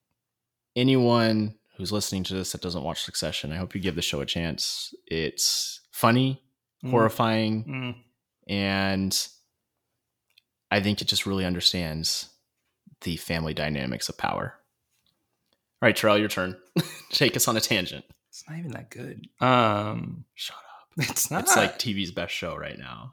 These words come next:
Speaker 1: Everybody
Speaker 2: It's
Speaker 1: loves
Speaker 2: because
Speaker 1: it.
Speaker 2: there's nothing better on. Obviously, you rise to the top of a trash can when
Speaker 1: I
Speaker 2: everything else is heavier trash.
Speaker 1: Wow, very critical.
Speaker 2: <laughs>
Speaker 1: Um,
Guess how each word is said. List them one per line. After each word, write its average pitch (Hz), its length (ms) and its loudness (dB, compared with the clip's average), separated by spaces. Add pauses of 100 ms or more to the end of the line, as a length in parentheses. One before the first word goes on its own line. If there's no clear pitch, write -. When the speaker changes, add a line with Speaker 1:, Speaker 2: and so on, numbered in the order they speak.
Speaker 1:
Everybody 82 420 -2
Speaker 2:
It's 64 80 -8
Speaker 1:
loves - 60 -2
Speaker 2:
because 208 260 6
Speaker 1:
it. - 20 6
Speaker 2:
there's 185 160 10
nothing 185 460 8
better 147 360 10
on. 117 540 4
Obviously, 180 420 6
you 147 160 2
rise 143 320 6
to - 120 0
the 127 40 6
top - 320 2
of 117 80 0
a 120 60 4
trash 190 380 4
can 123 280 4
when 120 100 4
Speaker 1:
I 127 60 8
Speaker 2:
everything 143 320 6
else 151 220 6
is 113 180 2 (220)
heavier 147 400 4
trash. 143 580 6 (220)
Speaker 1:
Wow, 85 280 2
very 98 200 0
critical. 101 400 -8
Speaker 2:
<laughs> - 0 -
Speaker 1:
Um, 135 440 10